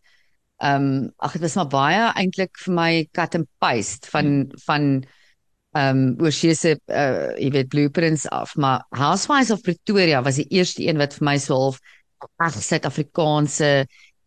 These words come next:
Speaker 1: energie in het ingebring het.
Speaker 2: Dankie. En, en 'n hoopelike storie, jy weet, ek dink dis die eerste, seker die eerste en die enigste Housewives wat daar, jy weet, en they sort of kiss and make up. <laughs> Jy weet, ek, ek dink nie dit,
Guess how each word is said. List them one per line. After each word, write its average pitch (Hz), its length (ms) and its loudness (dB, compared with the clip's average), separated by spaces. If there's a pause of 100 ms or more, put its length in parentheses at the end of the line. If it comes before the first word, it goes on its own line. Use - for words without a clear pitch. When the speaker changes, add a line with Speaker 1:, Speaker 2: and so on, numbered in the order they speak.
(240)
Speaker 1:
energie 160 720 2
in 127 140 2
het 123 120 0
ingebring 107 520 -2
het. - 80 -6
Speaker 2:
Dankie. 110 400 -2 (400)
En, 175 160 0
en 170 180 2
'n 151 140 4
hoopelike 165 520 2
storie, 95 640 0
jy 95 60 -2
weet, 110 180 0
ek 110 220 0
dink 135 160 -2
dis 135 160 -2
die 131 160 -2
eerste, 135 480 0 (280)
seker 170 260 0
die 185 140 2
eerste 180 240 2
en 165 100 0
die 151 80 -2
enigste 160 300 2
Housewives 107 640 2
wat 104 100 0
daar, 95 240 2 (520)
jy 107 80 -2
weet, 123 200 -2
en 113 100 2
they 107 160 4
sort 135 200 2
of 123 100 0
kiss - 280 2
and 117 160 2
make 101 260 0
up. - 180 -2 (200)
<laughs> - 180 -16
Jy 180 440 -2
weet, 185 240 2
ek, - 180 2 (460)
ek 139 140 -2
dink 175 160 2
nie 220 80 6
dit, 190 240 2